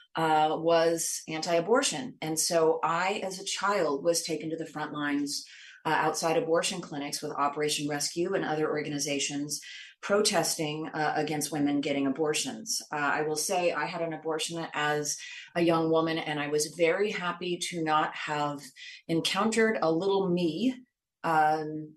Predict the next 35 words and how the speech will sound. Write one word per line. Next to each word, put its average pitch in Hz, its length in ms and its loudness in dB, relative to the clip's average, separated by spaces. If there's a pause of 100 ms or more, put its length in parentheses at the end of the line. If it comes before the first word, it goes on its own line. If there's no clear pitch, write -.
(140)
with 165 300 4
a 160 100 2
sign, 160 720 -2
uh, 151 200 0
blocking 151 500 -2
my 147 160 -2
way 139 340 -2
into 151 320 -4
an 143 80 -2
abortion 139 400 -2
clinic. 131 360 -2 (400)
I 190 160 4
have 190 160 2
seen 247 260 4
this 226 180 4
coming, 240 640 2
uh, 180 200 0
my 175 180 2
entire 185 480 -2
life, 156 320 -2 (100)
and 165 160 -4
I 156 60 0
say 202 260 0
this 196 220 0
because 175 440 -4
I 165 60 -2
know 165 160 0
how 160 180 -2
well 160 260 2
organized 156 580 -2
that 143 180 -4
side 143 400 -4
is. - 420 -4 (440)
Um, 143 500 2 (100)
it's, - 480 -2